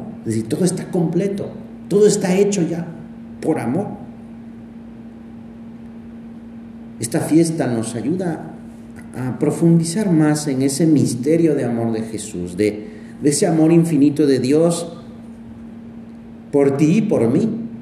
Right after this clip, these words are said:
que se nos muestra en Jesús. Un amor sin medida, que le llevó a dar su vida por nosotros,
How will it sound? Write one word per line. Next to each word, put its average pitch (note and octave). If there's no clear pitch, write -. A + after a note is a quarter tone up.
que -
se C3
nos C3+
muestra G#3+
en F3+
Jesús. -
Un A#3
amor G#3+
sin A3
medida, -
que A#2+
le B2
llevó B2+
a D3+
dar C#3+
su C3+
vida C3+
por A#2
nosotros, C3+